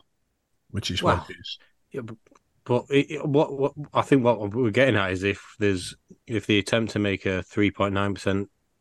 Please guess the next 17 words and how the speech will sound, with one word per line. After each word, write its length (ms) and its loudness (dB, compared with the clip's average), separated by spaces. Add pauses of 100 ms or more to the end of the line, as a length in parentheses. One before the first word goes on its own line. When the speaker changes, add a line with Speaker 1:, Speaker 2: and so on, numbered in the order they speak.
(400)
Speaker 2:
uh, 240 0
version 420 0
of 80 -4
Oregon 340 4
Trail, 380 2
and 240 -2 (640)
it 140 0
can 140 2
be 140 6
as 260 2 (160)
easygoing 520 4
and 320 -4
delicious, 540 -2
uh, 220 0
certainly 340 4
on 140 0
cask, 560 -2